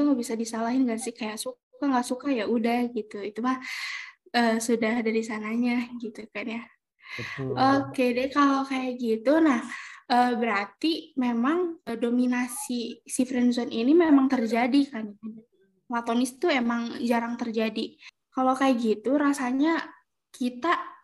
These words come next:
Speaker 1: udah banyak cukup membahas si friendzone ini ya. Nah, kalau dari Teh P dan Ojil sendiri ada nggak sih saran gitu atau tips-tips gitu untuk biar nggak usah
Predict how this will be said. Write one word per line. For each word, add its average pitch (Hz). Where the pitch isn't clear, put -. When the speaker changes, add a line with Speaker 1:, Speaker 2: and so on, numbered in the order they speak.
Speaker 1:
udah 269
banyak 294
cukup 294
membahas 254
si 285
friendzone 277
ini 277
ya. 202
Nah, 226
kalau 233
dari 226
Teh 226
P -
dan 220
Ojil 226
sendiri 220
ada 247
nggak 262
sih 269
saran 226
gitu 247
atau 233
tips-tips 330
gitu 294
untuk 262
biar 226
nggak 254
usah 254